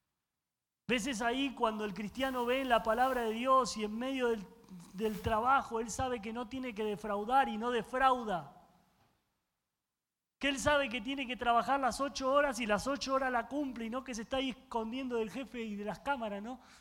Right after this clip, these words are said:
<laughs> Para que no vea que se toma algún descansito extra.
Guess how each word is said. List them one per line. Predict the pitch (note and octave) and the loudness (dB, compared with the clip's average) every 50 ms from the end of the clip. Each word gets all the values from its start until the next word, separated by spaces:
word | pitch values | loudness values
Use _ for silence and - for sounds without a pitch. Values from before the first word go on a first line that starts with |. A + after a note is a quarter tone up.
| - | -8
<laughs> | - - - B3 F3+ - - - - - - _ _ _ _ - - _ _ _ _ _ _ _ _ _ _ _ _ _ _ _ _ _ _ _ _ _ _ _ _ _ _ _ _ _ _ _ _ _ _ _ _ _ _ _ _ _ _ _ _ _ _ _ _ _ _ _ _ _ _ _ _ _ _ _ _ _ _ _ _ _ _ _ | -2 -2 -2 -2 -2 -8 -10 -18 -20 -20 -20 _ _ _ _ -20 -20 _ _ _ _ _ _ _ _ _ _ _ _ _ _ _ _ _ _ _ _ _ _ _ _ _ _ _ _ _ _ _ _ _ _ _ _ _ _ _ _ _ _ _ _ _ _ _ _ _ _ _ _ _ _ _ _ _ _ _ _ _ _ _ _ _ _ _
Para | - D#3 D#3 D3 | -10 -8 -8 -6
que | D#3+ F3+ | -6 -6
no | F3+ G3+ G#3 G3+ | -6 -6 -4 -4
vea | G#3 A3 G#3+ F#3 E3 | -4 -4 -4 -4 -6
que | E3+ D#3+ C#3+ | -8 -10 -10
se | - D#3+ | -10 -12
toma | C#3+ - G3 G3 G3 F3+ | -12 -10 -10 -8 -8 -8
algún | E3+ E3+ G3 F#3+ F3 F3 E3 D3+ | -8 -8 -10 -12 -12 -12 -12 -12
descansito | D#3 D3 - F3+ D#3+ D3+ C#3+ F#3+ F#3 F3+ F3+ F3+ | -12 -12 -10 -10 -10 -10 -10 -12 -12 -12 -10 -10
extra. | G3 F#3 - - - F3 D#3+ D#3+ D3 | -10 -10 -12 -14 -16 -14 -14 -14 -16